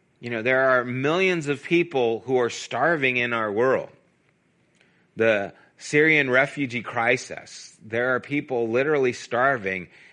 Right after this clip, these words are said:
and we have the food that could supply them what they need,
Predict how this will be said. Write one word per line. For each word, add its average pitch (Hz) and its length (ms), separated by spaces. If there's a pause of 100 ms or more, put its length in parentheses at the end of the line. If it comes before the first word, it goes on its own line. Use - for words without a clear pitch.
and 117 220
we 135 140
have 180 580
the 131 80
food 127 680
that 107 260
could 95 200
supply 170 600
them 120 160
what 117 160
they 117 140
need, 123 380